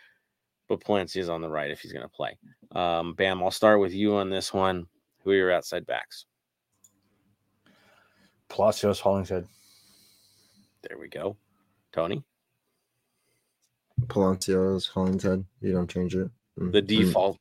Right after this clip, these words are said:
Speaker 1: button.
Speaker 3: Yeah.
Speaker 1: Um, and then for the wild card, potentially, or the default button, Araceli?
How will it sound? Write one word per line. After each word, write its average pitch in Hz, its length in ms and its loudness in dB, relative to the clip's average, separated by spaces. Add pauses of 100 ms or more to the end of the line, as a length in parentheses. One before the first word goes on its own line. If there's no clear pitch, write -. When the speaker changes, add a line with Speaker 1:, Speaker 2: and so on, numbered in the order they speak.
Speaker 1:
button. 87 360 -2 (200)
Speaker 3:
Yeah. 85 320 4 (320)
Speaker 1:
Um, 87 300 0
and 98 160 2
then 104 180 4
for 110 120 0
the 107 80 6
wild 110 300 8
card, 107 200 6
potentially, 107 420 4
or 101 140 4
the 92 60 -4
default 101 440 6
button, 101 280 6
Araceli? 107 560 6